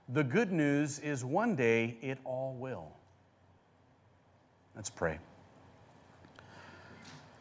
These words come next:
Father, thank you now for the faithfulness of Joseph and Mary, who,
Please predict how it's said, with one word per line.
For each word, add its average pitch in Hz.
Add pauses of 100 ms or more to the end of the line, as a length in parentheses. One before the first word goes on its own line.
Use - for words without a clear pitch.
(1900)
Father, 160
thank 190
you 165
now 127
for 120 (1400)
the 127
faithfulness 123
of 113
Joseph 120
and 110
Mary, 127
who, 127